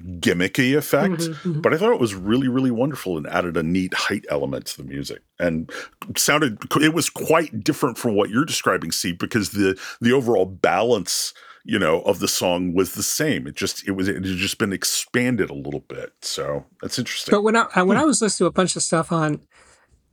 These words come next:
Speaker 2: Dolby Atmos for music, I kept thinking, "This is imaging for people who never heard imaging before." You know,
Speaker 1: Mm.
Speaker 2: most walking around normal human beings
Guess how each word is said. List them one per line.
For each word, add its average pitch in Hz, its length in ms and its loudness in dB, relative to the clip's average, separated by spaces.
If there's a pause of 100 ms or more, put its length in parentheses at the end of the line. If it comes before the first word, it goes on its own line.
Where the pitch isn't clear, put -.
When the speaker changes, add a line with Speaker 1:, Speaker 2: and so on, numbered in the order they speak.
(140)
Speaker 2:
Dolby 175 240 4
Atmos 170 360 2
for 156 140 2
music, 165 640 0 (360)
I 170 80 4
kept - 280 0
thinking, 151 480 0 (380)
"This 233 200 4
is 294 240 2
imaging 190 480 2
for 151 180 2
people 151 420 2
who 156 180 4
never 170 340 4
heard 160 280 4
imaging 151 520 2
before." 147 640 -4 (960)
You 202 100 4
know, 170 120 4
Speaker 1:
Mm. 80 140 -6
Speaker 2:
most 240 360 4 (160)
walking 185 300 4
around 151 280 4
normal 151 300 4
human 147 280 4
beings 143 440 2